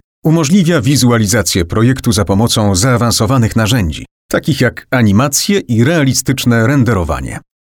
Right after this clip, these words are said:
Nowe narzędzia do tworzenia animacji pozwalają unaocznić ewentualne błędy na wczesnym etapie powstawania projektu, zanim ich usunięcie stanie się problemem. Kiedy przychodzi czas realizacji projektu,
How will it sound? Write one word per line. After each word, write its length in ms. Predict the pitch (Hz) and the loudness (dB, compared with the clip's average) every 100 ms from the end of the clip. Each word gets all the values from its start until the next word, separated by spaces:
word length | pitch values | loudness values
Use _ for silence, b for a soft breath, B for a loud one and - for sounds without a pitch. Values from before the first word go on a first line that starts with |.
| - | -8
Nowe 320 | - 139 135 - | -2 0 0 0
narzędzia 500 | 123 131 117 113 104 | 0 2 2 2 0
do 160 | 107 | -2
tworzenia 500 | - 127 120 104 110 - | -2 -2 0 0 0 0
animacji 680 | 127 117 87 78 - 131 131 | 2 2 0 -2 -2 -2 -2
pozwalają 680 | - 196 165 165 156 139 135 | -2 -2 0 2 2 0 0
unaocznić 720 | 180 139 170 196 - 139 - | 0 2 2 -2 -2 -4 -2
ewentualne 600 | - 131 113 117 143 127 104 | -2 0 2 2 2 2 0
błędy 480 | 135 127 80 71 | 0 -2 -4 -8
na 160 | 76 85 | -6 -6
wczesnym 540 | - - - - 165 - | -6 -4 -4 -2 -4 -2
etapie 420 | 117 165 - 127 | -2 -2 -2 -2
powstawania 600 | 117 - 107 95 101 85 | -2 -2 -2 0 0 -2
projektu, 480 | - 71 60 - - _ - | -2 -6 -6 -10 -10 _ -8
zanim 380 | 107 135 101 95 | -2 0 0 0
ich 220 | 104 - | -4 -4
usunięcie 500 | - - 98 82 107 | -2 2 2 2 0
stanie 320 | - 87 80 | 0 -2 0
się 140 | 80 95 | -2 -2
problemem. 560 | 135 92 78 65 - - _ _ - | -2 -2 -4 -6 -14 -20 _ _ -6
Kiedy 200 | 190 180 | -2 -2
przychodzi 380 | 202 247 185 | -2 0 0
czas 260 | - 180 - | 0 -2 0
realizacji 600 | 151 127 120 143 139 127 | 0 0 0 -2 -2 -4
projektu, 580 | - 127 170 - 135 | -2 -2 -2 -2 -4